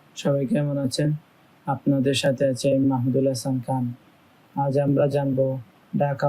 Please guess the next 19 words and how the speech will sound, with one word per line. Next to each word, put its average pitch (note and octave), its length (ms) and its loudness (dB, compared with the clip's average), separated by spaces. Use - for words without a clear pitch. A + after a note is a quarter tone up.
ও - 40 -2
তার C#3 280 -4
পার্শ্ববর্তী C3+ 600 -2
এলাকার C3+ 300 -4
নামাজের C3+ 500 -2
সময়সূচি। C3+ 580 -2
আজ C#3 320 0
রোজ C#3 300 4
বুধবার, D3 500 0
এক C#3+ 240 2
জিলকদ C3+ 520 2
চোদ্দশত C#3+ 540 0
ছেচল্লিশ C3+ 540 0
হিজরি, C3 400 2
চোদ্দ C#3+ 260 2
জ্যৈষ্ঠ C#3 300 2
চোদ্দশত C#3+ 520 2
বত্রিশ C#3 360 0
বঙ্গাব্দ, C3+ 440 0